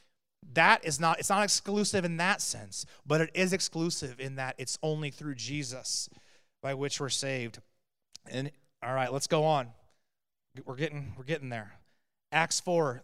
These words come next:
thirteen through seventeen. When they, speaking of all the high priests and the leaders, when they saw the courage of Peter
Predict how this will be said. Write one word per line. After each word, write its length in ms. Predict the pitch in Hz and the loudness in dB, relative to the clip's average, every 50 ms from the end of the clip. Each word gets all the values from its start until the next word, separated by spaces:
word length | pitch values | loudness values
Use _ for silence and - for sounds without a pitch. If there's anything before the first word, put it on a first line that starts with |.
| - - | -8 -4
thirteen 520 | 170 165 160 - - 175 165 151 139 127 | -2 -2 -2 -2 -4 -2 -2 -2 -4 -6
through 140 | - 143 139 | -6 -8 -6
seventeen. 640 | - - 156 143 131 123 113 - 117 107 104 95 90 95 _ _ _ _ _ _ _ _ _ _ _ _ _ _ _ _ - - - _ _ _ _ _ _ _ _ _ - | -4 -2 -2 -2 -2 -4 -8 -10 -10 -10 -12 -14 -16 -20 _ _ _ _ _ _ _ _ _ _ _ _ _ _ _ _ -20 -20 -20 _ _ _ _ _ _ _ _ _ 0
When 200 | 135 156 160 160 | 2 2 2 2
they, 340 | 151 156 175 170 151 127 113 | 2 2 4 4 2 0 -2
speaking 380 | - - - 147 - 143 139 | -6 -10 -12 -12 -10 -10 -8
of 80 | 131 123 | -6 -4
all 180 | 131 131 135 139 | -2 -2 -2 -2
the 100 | 131 127 | -4 -6
high 180 | - 131 127 | -6 -8 -8
priests 480 | 123 - - 123 117 113 - - - - | -8 -10 -12 -12 -10 -10 -10 -8 -10 -10
and 100 | 120 117 | -10 -12
the 40 | 110 | -12
leaders, 380 | 104 117 117 113 110 - - | -10 -12 -12 -12 -12 -14 -14
when 140 | - 131 135 | -12 -6 -2
they 140 | 147 160 160 | -2 0 2
saw 340 | 151 - - 185 185 175 180 | 2 0 0 0 0 -2 -2
the 100 | 156 147 | -4 -6
courage 440 | - - - 185 170 170 170 147 | -6 -2 2 4 4 4 4 2
of 180 | 151 151 139 - | 0 -2 -4 -6
Peter 420 | - - 160 156 127 123 117 110 | -8 -4 -4 -4 -2 -4 -6 -8